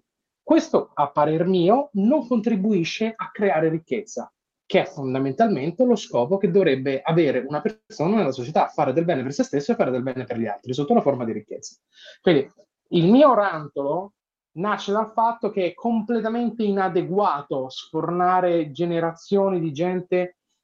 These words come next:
che non ha coscienza di come funziona il sistema finanziario, di come funzionano i mutui, di come funziona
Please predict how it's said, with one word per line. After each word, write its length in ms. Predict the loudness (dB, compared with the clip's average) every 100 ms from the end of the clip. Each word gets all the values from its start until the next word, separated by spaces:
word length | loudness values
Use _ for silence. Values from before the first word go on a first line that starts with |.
| _
che 220 | -2 2
non 340 | 2 2 0 2
ha 240 | 2 0
coscienza 680 | 0 -2 0 -2 -2 0 -2
di 80 | 0
come 220 | 0 0
funziona 340 | -2 -2 0
il 80 | 0
sistema 400 | -2 0 2 2
finanziario, 720 | 2 2 0 2 4 4 2
di 80 | -2
come 180 | -2 -2
funzionano 400 | -2 -2 0 0
i 80 | 2
mutui, 420 | 4 4 2 -2
di 80 | -2
come 200 | -2 0
funziona 500 | 0 0 2 2